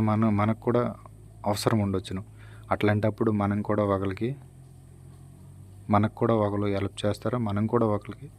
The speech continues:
సేవ్ చేద్దాం. ఏ విధంగానే మీకు ఈ వీడియో నచ్చినట్టుగైతే ప్లీజ్ సబ్స్క్రైబ్ చేయండి. నెక్స్ట్ ఏంటంటే వీళ్ళు చెప్పింది, వీళ్ళు కూడాను ఫ్రీగా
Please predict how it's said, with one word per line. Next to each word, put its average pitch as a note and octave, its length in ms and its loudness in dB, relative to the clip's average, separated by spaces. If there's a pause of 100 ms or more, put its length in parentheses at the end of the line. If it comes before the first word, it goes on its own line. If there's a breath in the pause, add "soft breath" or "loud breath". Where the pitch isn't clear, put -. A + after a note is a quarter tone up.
(180)
సేవ్ G#2 240 0
చేద్దాం. F#2+ 440 -6 (1600 loud breath)
ఏ A#2+ 40 8 (100)
విధంగానే B2+ 500 4
మీకు A2 200 2
ఈ - 100 0
వీడియో A2 240 0
నచ్చినట్టుగైతే G2+ 580 -4
ప్లీజ్ G#2+ 260 -2
సబ్స్క్రైబ్ G#2 400 -6
చేయండి. F#2+ 380 0 (600 loud breath)
నెక్స్ట్ - 200 -4 (160)
ఏంటంటే B2+ 340 -2 (100)
వీళ్ళు G#2 240 -2
చెప్పింది, A#2 460 0 (600 soft breath)
వీళ్ళు A#2 300 4
కూడాను B2+ 340 0 (220)
ఫ్రీగా A#2+ 380 0